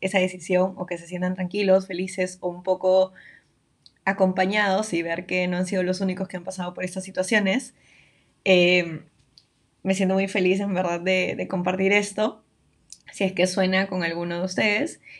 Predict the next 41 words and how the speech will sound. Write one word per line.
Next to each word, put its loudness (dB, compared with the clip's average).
Y 0
pues 4
nada, 2
en -4
verdad 2
me 0
alegro 2
mucho 0
y -2
si -6
quieren 0
compartir 2
algo 0
más, 2
ya -2
saben -8
que -8
pueden -4
escribir -4
al -2
Instagram -2
de -4
Te -4
Lo -6
Quiero -8
Contar, -14
podcast. 0
Así -2
que 8
nada, 6
un 2
abrazo 2
a 2
la 4
distancia. 2
Ese -4
fue 4
el -2
capítulo -2
de 2
hoy. 4